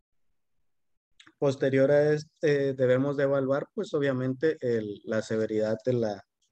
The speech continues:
del déficit de líquido que tenga nuestro paciente. Y posterior a eso,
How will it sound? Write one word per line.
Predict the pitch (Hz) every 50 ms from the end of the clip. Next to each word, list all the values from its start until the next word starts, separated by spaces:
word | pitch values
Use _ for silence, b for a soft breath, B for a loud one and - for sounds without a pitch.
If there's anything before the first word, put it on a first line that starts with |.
| _
del | - 113 123 117 113 113 113 110
déficit | 117 123 120 117 139 135 123 135 123 -
de | 123 113
líquido | 120 123 127 - 135 135 127
que | - 107
tenga | - - 113 117 120
nuestro | 120 123 123 - - -
paciente. | - 147 143 - 139 135 139 139 - - _ _ _ _ _ _ _ _ _ _ _ _ _
Y | - 196
posterior | 190 - - 170 165 - 170 156 151 156 151
a | 151 156 151
eso, | 151 151 147 151 170 170 -